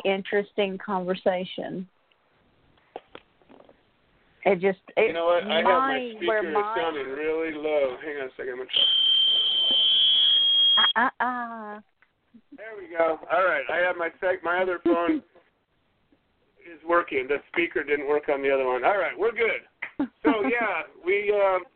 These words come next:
Speaker 2: we, we, we have a lot of interesting conversations on the show, and, you know, it just, it drives me nuts because people, uh, people really just don't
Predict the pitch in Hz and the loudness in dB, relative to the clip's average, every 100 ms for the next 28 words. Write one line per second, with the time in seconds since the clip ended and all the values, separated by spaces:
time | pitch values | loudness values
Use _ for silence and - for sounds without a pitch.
0 | _ 185 196 147 180 175 - 180 214 214 | _ -14 -14 -4 -4 -4 -4 0 2 2
1 | 214 214 202 202 202 185 196 185 196 190 | 0 0 0 -2 -4 -14 -8 -6 -2 -4
2 | 185 180 185 180 185 160 175 170 151 - | -4 -4 -2 -2 -4 -2 -2 -2 -6 0
3 | 180 180 180 175 135 131 _ _ _ _ | 2 4 2 -2 -6 -12 _ _ _ _
4 | _ - 180 202 190 208 202 _ 170 170 | _ -8 0 2 2 0 -2 _ -14 -2
5 | 202 220 220 180 165 165 214 202 - _ | 0 2 -2 -6 -8 -2 0 0 -6 _
6 | 156 170 160 _ 190 190 185 185 180 170 | -8 -8 -8 _ -8 -4 2 2 2 0
7 | 156 147 147 - _ _ _ _ _ _ | 2 2 2 -6 _ _ _ _ _ _
8 | _ _ _ _ _ _ _ _ _ _ | _ _ _ _ _ _ _ _ _ _
9 | _ _ _ _ _ _ _ _ _ _ | _ _ _ _ _ _ _ _ _ _
10 | _ _ _ _ _ _ 226 226 233 226 | _ _ _ _ _ _ -6 -2 2 2
11 | 202 170 208 220 220 196 202 202 196 - | 0 -4 0 2 0 -2 0 0 -2 -6
12 | 170 185 196 | -4 0 -2